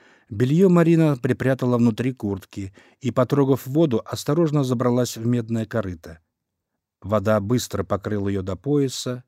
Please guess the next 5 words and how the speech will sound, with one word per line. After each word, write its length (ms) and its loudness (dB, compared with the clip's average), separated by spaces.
стало 440 -10
спокойнее. 840 -10
Неожиданно 720 2
хлопнула 580 0
дверь, 420 -2